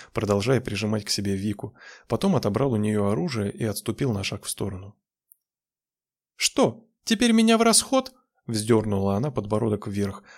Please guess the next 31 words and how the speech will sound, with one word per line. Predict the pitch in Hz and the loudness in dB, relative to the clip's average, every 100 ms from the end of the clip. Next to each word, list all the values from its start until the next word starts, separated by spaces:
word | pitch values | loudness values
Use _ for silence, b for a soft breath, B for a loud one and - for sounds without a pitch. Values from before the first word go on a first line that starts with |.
| B | B
а | 110 | -8
в | |
глазах | 101 101 107 135 | -4 -2 0 -2
слёзы | - 113 127 104 | -4 -2 -2 -2
от | 95 | -6
боли. | 95 101 95 101 - _ b b b | -6 -6 -6 -8 -18 _ b b b
Похоже, | 101 - 160 | -8 -4 -4
перестарался. | 143 131 117 120 117 113 98 - 110 | -2 0 0 -2 -2 -4 -4 -8 -10
Морщится | 117 107 139 135 - - 110 | -8 -4 -2 -4 -6 -6 -6
она | 107 123 | -4 -4
от | 110 | -4
боли | 101 120 139 107 | -6 -4 -4 -4
и | |
даже | 101 147 139 | -4 -4 -4
губу | 117 117 160 | -4 -4 -4
прикусила, | 135 127 120 - 120 101 B B B | -4 -4 -4 -2 -4 -4 B B B
слишком | - 117 151 - 110 | -6 -2 -2 -2 -4
сильно | - 131 104 | -4 -4 -4
к | - | -4
себе | 98 107 | -4 -4
прижал. | 117 101 98 92 - _ _ _ | -4 -6 -6 -10 -14 _ _ _
Но, | 143 170 | -2 0
с | |
другой | 131 117 143 | 0 2 2
стороны, | 131 113 113 143 | 2 0 0 0
у | 107 | 0
меня | 104 | -2
других | 139 120 117 123 | -2 -2 -2 -2
вариантов | 107 123 120 120 | -2 -2 -4 -2
не | 117 | -2
имелось. | 107 113 107 - | -2 -4 -6 -8